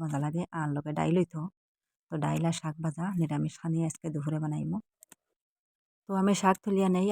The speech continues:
আপনারা দেখতে থাকবা, আর ডেইলি একে কথা না হইয়া তো আর না। ভিডিওটা দেখা দেখে একটা লাইক দিয়ে দিবা, লাইকটা দিতে ভুলবা না। আর যে আপু ভাইরা আজকে আমার চ্যানেলে নতুন, আমার ভিডিওটা আজকে ফার্স্ট দেখছেন, প্লিজ আমার চ্যানেলটাকে সাবস্ক্রাইব করবা, পাশে থাকা বেল বাটনটা on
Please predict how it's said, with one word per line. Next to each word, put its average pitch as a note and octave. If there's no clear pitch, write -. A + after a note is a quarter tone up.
আপনারা F3+
দেখতে F3
থাকবা, F3
আর E3+
ডেইলি F3
একে F3+
কথা F#3+
না E3
হইয়া F#3
তো F#3
আর -
না। F#3
ভিডিওটা E3+
দেখা E3+
দেখে F3+
একটা -
লাইক E3+
দিয়ে F3+
দিবা, E3+
লাইকটা E3+
দিতে E3+
ভুলবা E3
না। E3
আর F#3
যে F3+
আপু F#3
ভাইরা F#3
আজকে F3
আমার E3+
চ্যানেলে F3
নতুন, F3+
আমার F3
ভিডিওটা E3+
আজকে E3+
ফার্স্ট F3
দেখছেন, F3
প্লিজ F#3+
আমার F3
চ্যানেলটাকে E3+
সাবস্ক্রাইব E3
করবা, E3+
পাশে F3+
থাকা E3+
বেল F3+
বাটনটা E3+
on E3+